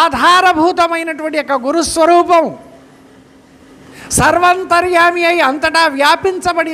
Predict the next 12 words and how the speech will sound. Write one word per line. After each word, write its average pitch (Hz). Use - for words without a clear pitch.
ఉన్నటువంటి 269
యొక్క 240
గురుస్వరూపం, 330
కేవలం 285
నీ 165
గురువు 320
వలన 262
నీవు 269
దర్శిస్తున్నావు, 214
పొందుతున్నావు. 208
కాబట్టి 170
అట్టి 202